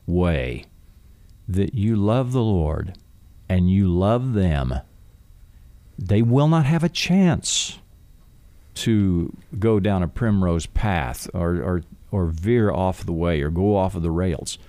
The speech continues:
Um, and, and there, and I understand there are some natural seasons when, when kids are asserting their independence and they taking responsibility for their own life choices, and so there may be,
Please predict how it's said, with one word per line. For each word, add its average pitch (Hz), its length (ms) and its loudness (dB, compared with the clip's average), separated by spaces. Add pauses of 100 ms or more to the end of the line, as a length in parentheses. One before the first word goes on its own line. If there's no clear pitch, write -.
(800)
Um, 87 440 2 (1080)
and, 117 220 2
and 120 220 0
there, 156 160 2
and 143 160 0
I 135 100 2
understand 98 500 0
there 101 200 2
are 90 80 0
some 85 500 -2
natural 107 640 0
seasons 117 640 -2
when, 92 320 0
when 87 220 0
kids 98 380 -2
are 87 80 0
asserting 120 380 -2
their 110 120 0
independence 107 800 -2
and 80 300 -4
they 78 220 -4 (340)
taking 117 240 -2
responsibility 107 720 0
for 92 120 -4
their 98 140 0
own 98 160 0
life 95 240 0
choices, 90 640 0
and 76 300 -2 (360)
so 98 200 -2
there 117 160 0
may 147 220 0
be, 104 480 0